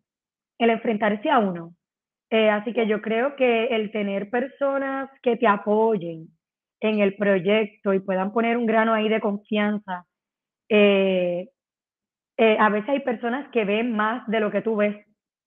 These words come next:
Speaker 1: como que en ti, y tú realmente decir, "Ok,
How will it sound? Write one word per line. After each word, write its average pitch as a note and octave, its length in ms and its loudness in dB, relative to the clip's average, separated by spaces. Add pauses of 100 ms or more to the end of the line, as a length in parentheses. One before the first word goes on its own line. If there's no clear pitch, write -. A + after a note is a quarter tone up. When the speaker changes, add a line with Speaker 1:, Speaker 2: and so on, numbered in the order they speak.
(200)
Speaker 1:
como G3 240 -2
que G#3+ 100 -2
en G3 200 -4
ti, A3+ 380 -4 (420)
y A3 160 0
tú G3+ 140 0
realmente A#3 460 2
decir, A3 400 0
"Ok, G3 120 -2